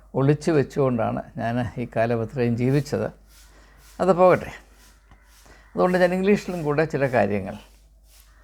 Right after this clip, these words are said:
ആ, there are always secret intentions behind initiating certain,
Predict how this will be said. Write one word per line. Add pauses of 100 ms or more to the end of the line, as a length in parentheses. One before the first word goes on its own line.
(640)
ആ, (2000)
there
are
always (280)
secret
intentions
behind (100)
initiating (180)
certain,